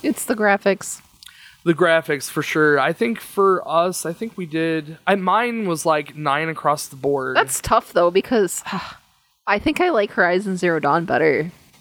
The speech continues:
Speaker 1: <laughs>
Speaker 2: As far as what? Just in general, or?
Speaker 1: I,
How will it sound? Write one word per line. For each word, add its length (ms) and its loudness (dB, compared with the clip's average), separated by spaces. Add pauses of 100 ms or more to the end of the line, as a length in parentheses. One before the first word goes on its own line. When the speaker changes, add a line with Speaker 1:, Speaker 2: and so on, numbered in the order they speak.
(380)
Speaker 1:
<laughs> 800 -2
Speaker 2:
As 180 2
far 200 4
as 120 -2
what? 320 0 (760)
Just 240 -6
in 100 -6
general, 340 2 (160)
or? 300 0
Speaker 1:
I, 220 2